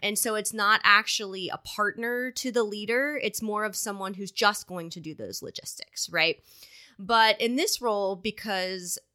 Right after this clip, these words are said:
my seniority and experience matches or complements Anne's in these situations, I was able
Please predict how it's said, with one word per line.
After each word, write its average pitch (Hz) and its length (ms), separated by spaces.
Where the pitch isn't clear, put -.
my 196 300
seniority 202 1000
and 175 120
experience 233 840
matches 196 680
or 165 140
complements 196 840
Anne's 151 640
in 180 160
these 165 240
situations, 156 960
I 233 340
was 240 260
able 180 480